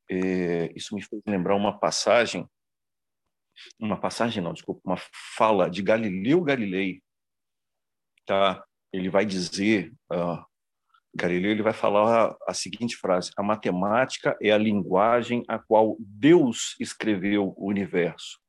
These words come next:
né? É, e aí, nesse sentido, é, já antecipando, né, antecipando um pouco, é,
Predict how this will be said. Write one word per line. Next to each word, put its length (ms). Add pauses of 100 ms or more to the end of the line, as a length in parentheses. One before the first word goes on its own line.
(580)
né? 220 (880)
É, 840 (2750)
e 100
aí, 180
nesse 280
sentido, 760 (140)
é, 500 (1160)
já 400
antecipando, 1000
né, 380
antecipando 680
um 220
pouco, 420 (1000)
é, 340